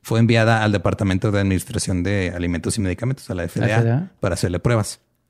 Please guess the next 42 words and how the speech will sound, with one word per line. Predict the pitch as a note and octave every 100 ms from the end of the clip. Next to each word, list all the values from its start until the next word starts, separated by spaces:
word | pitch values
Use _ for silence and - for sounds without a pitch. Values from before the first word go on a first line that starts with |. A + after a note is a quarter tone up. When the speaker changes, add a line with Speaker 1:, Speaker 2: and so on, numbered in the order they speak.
| _ _ _ _ -
Speaker 1:
Tiempo | B2 D3 C#3
después, | B2 D#3+ C#3+ C#3 - _ _
Dan | G#2+ G2+
Cupido | F#2+ A#2 D3 A2 D3+ - _ _
dijo | G#2 - A2+
que |
nunca | F#2+ F#2 G#2
le | F2+
dio | F2
seguimiento | G2 F#2 F2+ E2+
a | F#2+
este | -
asunto | G2 F#2 F#2+
con | F#2+
la | F#2
F | F#2
D | B2+ C#3+
A | D3 - _ _ _ -
y |
que | F3
ni | E3+
siquiera | C#3+ A#2+ A#2
se | G#2+
aseguró | A#2 G#2+ F#2
de | F2+
que | -
hubieran | E2+ E2+
hecho | -
las | G#2 -
pruebas. | - - - _ _ _ _ _ _ _ _ _
Speaker 2:
¿Qué | G3
está | - -
pasando? | G3+ B3 A3+
Porque | F#3+ F3+
están | F#3+
encubriendo | G#3 G3+ D#3+ D#3+ F3 G3+
la | F#3+
muerte | D#3 D#3+ F3+ F#3
de | F3+
una | F3+ F#3 D#3 - -
mexicana | C#3 C3+ B2+ - C#3 D#3 E3 F#3 - _ _ _ _
radioactiva. | - B2+ B2+ G#2+ - D#3+ A2+ G2